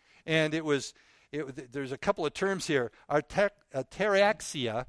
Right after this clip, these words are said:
was one of the terms, and all that meant peace and freedom from fear. Doesn't that sound great? Follow my philosophy, you'll have peace, freedom from fear. Sounds a little familiar.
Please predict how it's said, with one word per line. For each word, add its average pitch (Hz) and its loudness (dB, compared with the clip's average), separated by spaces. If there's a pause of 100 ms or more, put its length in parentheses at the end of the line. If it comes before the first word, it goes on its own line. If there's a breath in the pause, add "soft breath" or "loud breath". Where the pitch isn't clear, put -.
(160 soft breath)
was 135 -12
one 180 -2
of 170 0
the 160 0
terms, 175 0
and 185 -6
all 208 4
that 214 4
meant 190 0 (320 soft breath)
peace 196 -2
and 139 -10
freedom 175 0
from 151 -8
fear. 131 2
Doesn't 190 -2
that 240 0
sound 233 -2
great? 233 -2 (580)
Follow 196 4
my 202 0
philosophy, 165 -4
you'll 120 -12
have 123 -10
peace, - -14 (340)
freedom 120 -8
from 107 -20
fear. 107 -6 (720)
Sounds 170 -6
a 113 -10
little 110 -6
familiar. 127 -4